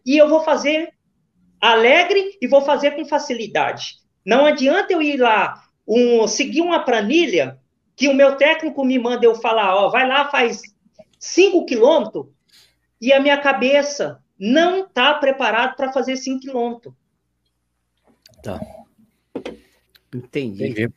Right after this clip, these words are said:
Speaker 3: É.
Speaker 1: E
Speaker 2: Não,
Speaker 1: aí,
Speaker 2: Marcão,
Speaker 1: quando,
Speaker 2: é.
Speaker 1: quando eu fal-, quando eu falei agora pro Marcão que eu não ia fazer,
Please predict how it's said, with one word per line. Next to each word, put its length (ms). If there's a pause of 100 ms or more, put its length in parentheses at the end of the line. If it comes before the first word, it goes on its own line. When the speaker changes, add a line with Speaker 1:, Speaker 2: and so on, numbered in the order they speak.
Speaker 3:
É. 160
Speaker 1:
E 80
Speaker 2:
Não, 80
Speaker 1:
aí, 120
Speaker 2:
Marcão, 340
Speaker 1:
quando, 220 (200)
Speaker 2:
é. 140 (260)
Speaker 1:
quando 400
eu 220
fal-, 400
quando 260
eu 240
falei 400
agora 320
pro 120
Marcão 360
que 80
eu 80
não 140
ia 160
fazer, 640